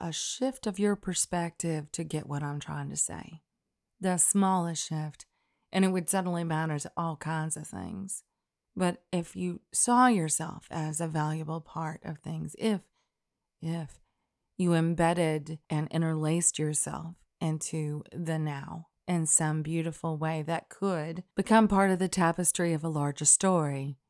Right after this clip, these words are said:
if you were to do that, you would certainly care about so much more.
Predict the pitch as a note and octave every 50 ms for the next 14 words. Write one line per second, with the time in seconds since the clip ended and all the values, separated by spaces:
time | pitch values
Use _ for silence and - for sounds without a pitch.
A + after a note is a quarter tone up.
0 | _ _ _ _ _ _ _ _ _ - A#3 C4 - - D4+ D#4 C#4+ D4+ D4 C4
1 | G#3 G#3 F#3 F#3+ - - B3+ D#4 F4+ F#4 E4+ C4 F3+ E3 D3+ C#3 C#3+ A2 - -
2 | - - - G3+ G3+ G3 F#3 F#3+ F3+ - G3 F3+ F#3+ F#3+ F#3 E3+ - - - -
3 | F3+ F3 F3+ F#3 E3+ F3+ - - - - - - - E3 E3 D#3+ D#3+ D#3 C#3+ -
4 | - - E3+ E3+ E3+ E3 - - - - F#3 F#3+ -